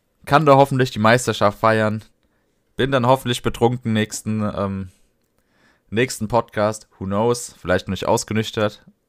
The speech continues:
Also diesmal ist es ja auch ziemlich knapp gewesen. <laughs> So, und somit gebe ich mein letztes Wort an den Flo.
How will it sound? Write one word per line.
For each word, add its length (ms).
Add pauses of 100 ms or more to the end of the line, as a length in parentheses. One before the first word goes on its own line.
(100)
Also 180
diesmal 340
ist 60
es 120
ja 100
auch 180
ziemlich 380
knapp 240
gewesen. 560 (280)
<laughs> 60 (2000)
So, 300 (140)
und 120
somit 520 (1200)
gebe 180
ich 120
mein 80
letztes 280
Wort 220
an 80
den 140
Flo. 600